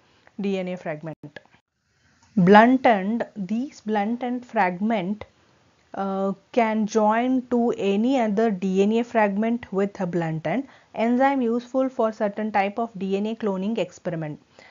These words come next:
Whereas in case of, uh, sticky end, the D N A fragment with complementary sticky end can be combined to create a new molecule which allow them,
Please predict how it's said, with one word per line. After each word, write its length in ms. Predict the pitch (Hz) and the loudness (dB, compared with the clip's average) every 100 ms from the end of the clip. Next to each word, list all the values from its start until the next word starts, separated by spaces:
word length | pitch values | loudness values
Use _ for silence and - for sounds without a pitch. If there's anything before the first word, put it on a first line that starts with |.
| - _ | -20 _
Whereas 220 | 247 262 | 0 2
in 120 | 269 247 | 2 0
case 360 | 269 302 302 | 0 -2 0
of, 300 | 285 269 - | 0 0 0
uh, 160 | 214 180 | 0 0
sticky 480 | 180 262 240 269 - | 0 -6 -4 -6 -4
end, 240 | 175 190 | -6 -4
the 260 | 202 196 202 | 0 0 0
D 180 | 175 185 | -2 -2
N 100 | 202 | -2
A 120 | 240 | -2
fragment 580 | 269 226 185 180 202 233 | -2 0 0 0 -4 -4
with 300 | 196 185 - | -4 -6 -8
complementary 720 | - 165 165 220 226 214 226 | -6 -4 -2 -2 -2 -4 -6
sticky 460 | 226 - 190 220 208 | -8 -8 -8 -6 -6
end 280 | 190 220 - | -6 -8 -4
can 520 | 214 202 233 247 208 - | -2 -2 -2 -4 -6 -6
be 160 | 202 202 | -6 -6
combined 680 | - 170 165 160 160 262 - - _ - | -6 -4 -4 -4 -4 -6 -8 -20 _ -8
to 100 | 269 | -6
create 400 | - 247 247 254 | -2 0 2 0
a 60 | 254 | -2
new 320 | 202 208 262 | -2 0 0
molecule 640 | 254 196 175 175 196 247 | 0 -2 -2 -4 -2 -2
which 220 | 220 220 - | -2 -4 -2
allow 340 | 185 196 247 | -2 2 2
them, 440 | 226 233 233 262 | 2 0 0 -2